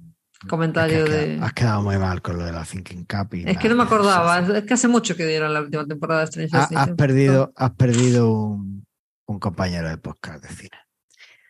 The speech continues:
Speaker 1: Bueno, ok.
Speaker 2: <laughs>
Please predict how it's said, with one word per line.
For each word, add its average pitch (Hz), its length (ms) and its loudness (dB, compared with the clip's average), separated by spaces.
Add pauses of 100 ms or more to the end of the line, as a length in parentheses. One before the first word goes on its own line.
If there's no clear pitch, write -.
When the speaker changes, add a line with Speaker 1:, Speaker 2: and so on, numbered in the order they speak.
(1700)
Speaker 1:
Bueno, 156 220 -2
ok. - 80 -8
Speaker 2:
<laughs> - 1300 0